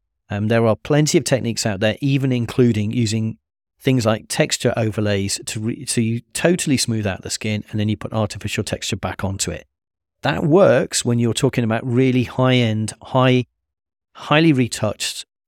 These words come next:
fashion, beauty, skin work, particularly if the model has had incredible makeup on as well.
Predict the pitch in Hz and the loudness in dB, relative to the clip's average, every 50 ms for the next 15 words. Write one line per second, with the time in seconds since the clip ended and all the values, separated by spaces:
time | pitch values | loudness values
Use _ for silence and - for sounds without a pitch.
0 | _ _ - - - 117 - - - - 110 104 104 101 - _ _ _ - 117 | _ _ -6 -4 -4 -4 -2 -4 -2 -2 -2 -2 -2 -4 -8 _ _ _ -14 -12
1 | 101 - 113 107 107 107 101 - - 107 101 98 95 95 _ _ _ _ _ _ | -6 -2 0 2 2 0 0 -2 -4 -4 -4 -4 -6 -8 _ _ _ _ _ _
2 | _ _ - 139 - - - - 120 101 90 82 - - - _ _ _ _ _ | _ _ -8 -2 0 0 2 2 2 0 0 -4 -12 -20 -20 _ _ _ _ _
3 | _ _ _ _ _ _ _ _ _ _ _ _ - - 117 - 143 135 - 139 | _ _ _ _ _ _ _ _ _ _ _ _ -12 -8 -2 0 0 2 4 4
4 | 135 117 - - 110 113 120 117 107 120 113 107 - _ _ _ _ _ - - | 2 4 2 2 0 2 2 2 2 2 0 0 -2 _ _ _ _ _ -6 -6
5 | 104 - 110 117 107 110 - - _ _ - 127 117 104 - - 131 117 110 107 | -4 -2 0 0 0 0 0 -4 _ _ -8 -8 -8 -6 -2 0 0 0 2 0
6 | 107 - - _ - 120 104 - - 101 - - - - 104 98 98 101 - _ | -2 -4 -6 _ -4 -2 -2 -2 -4 -8 -8 -8 -8 -6 -4 -4 -4 -6 -8 _
7 | - - 107 95 101 98 101 95 87 - | -8 -6 -6 -4 -2 -2 -2 -2 -4 -6